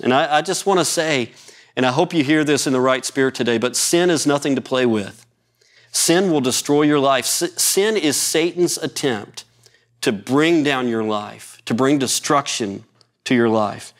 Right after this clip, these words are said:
In fact, in James chapter one, verses fourteen and fifteen, it says it this way, "But each person is tempted when he is lured and enticed by his own desire. Then desire, when it is conceived, gives birth to sin.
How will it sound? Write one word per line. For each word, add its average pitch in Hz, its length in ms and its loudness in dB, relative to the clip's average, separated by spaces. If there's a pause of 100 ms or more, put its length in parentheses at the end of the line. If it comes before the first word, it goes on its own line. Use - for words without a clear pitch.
In 127 100 2
fact, 160 240 0
in 139 140 2
James 156 440 2
chapter 156 340 -2
one, 147 260 2
verses 139 280 0
fourteen 143 400 2
and 117 120 0
fifteen, 143 360 0
it 117 120 -2
says 135 260 0
it 123 100 0
this 143 200 -2
way, 117 240 0 (840)
"But - 220 0
each 180 300 0
person 180 440 0
is 156 200 0
tempted 120 480 0
when 123 120 2
he 123 120 2
is 113 160 0
lured 165 500 0
and 165 140 0
enticed 120 800 -2 (580)
by 127 160 0
his 123 180 0
own 143 200 2
desire. 110 500 0
Then 185 240 2
desire, 190 640 0
when 156 180 0
it 151 100 0
is 147 160 -2
conceived, 147 580 0
gives 127 260 -2
birth 165 420 -2
to 165 120 0
sin. 113 640 -2